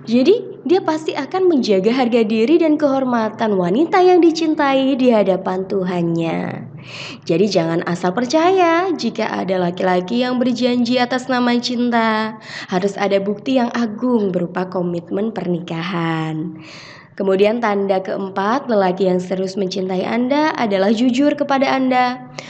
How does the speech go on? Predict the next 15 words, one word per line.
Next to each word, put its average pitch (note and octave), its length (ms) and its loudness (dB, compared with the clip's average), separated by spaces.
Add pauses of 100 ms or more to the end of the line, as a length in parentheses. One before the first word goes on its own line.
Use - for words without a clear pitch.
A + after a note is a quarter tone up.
(220)
Lawan C4+ 320 4
dari D#4 160 4
kejujuran C#4 640 -2
adalah A#3+ 400 0
kebohongan. F#3+ 960 0
Seseorang F3 560 0
yang E3+ 80 -2
suka F3 240 -4
berbohong, E3+ 1040 -2
maka F3 480 -2
di B3 80 0
belakangnya F3+ 640 0
pasti C4 320 -4
ada C4 240 0
pengkhianatan. C4+ 800 -2